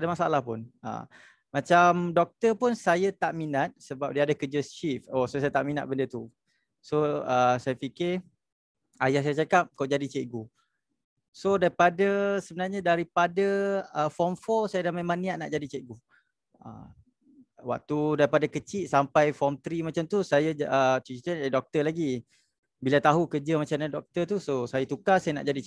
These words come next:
cikgu. Ah, daripada form four sampailah sekarang lah, sehinggalah saya berjaya jadi cikgu. Uh, bermula daripada, uh, panggil, uh, recommend daripada ayah lah, nasihat daripada ayah.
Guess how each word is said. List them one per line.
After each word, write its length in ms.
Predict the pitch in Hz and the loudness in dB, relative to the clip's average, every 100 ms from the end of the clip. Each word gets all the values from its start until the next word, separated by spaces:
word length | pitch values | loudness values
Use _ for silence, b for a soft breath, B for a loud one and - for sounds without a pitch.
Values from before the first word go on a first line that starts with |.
| 127 | -8
cikgu. 220 | 120 110 - b _ _ _ _ | -8 -12 -16 b _ _ _ _
Ah, 80 | - | -8
daripada 240 | 123 131 | -4 0
form 240 | 139 147 151 | 2 2 0
four 320 | - 190 190 | 2 4 4
sampailah 560 | 139 139 - 160 156 147 | 4 0 2 0 2 -2
sekarang 320 | - 156 185 | 2 2 2
lah, 160 | 175 | 0
sehinggalah 400 | 139 147 151 151 | -2 -6 -4 -4
saya 160 | 147 143 | 0 -2
berjaya 260 | 135 143 147 | 0 0 0
jadi 200 | 139 135 | -2 -4
cikgu. 400 | 135 131 180 233 B B B B _ _ - | -8 -4 -4 -4 B B B B _ _ -10
Uh, 580 | - 123 127 123 123 123 - | -2 0 2 2 0 -2 -6
bermula 720 | 131 151 156 165 180 196 196 | -4 -2 -2 -4 -2 0 0
daripada, 920 | 151 151 151 156 151 175 175 175 175 - | 2 0 0 -2 -2 -4 -2 -2 -4 -4
uh, 160 | 135 139 | -4 -4
panggil, 500 | 147 151 165 165 160 - - - _ 123 | -6 -6 -6 -6 -8 -14 -18 -18 _ -4
uh, 800 | 123 123 120 120 113 113 104 104 - | -4 -2 -4 -6 -10 -12 -12 -14 -8
recommend 540 | 143 160 156 165 160 | -6 -2 -2 -2 -2
daripada 340 | 143 143 143 139 | -2 -2 -2 -2
ayah 220 | 135 135 123 | -2 -4 -6
lah, 140 | 117 - 127 | -12 -14 -10
nasihat 420 | 127 135 147 - | -8 -4 -2 -2
daripada 380 | 135 127 127 127 | -4 -6 -4 -4
ayah. 220 | 139 170 | -4 -8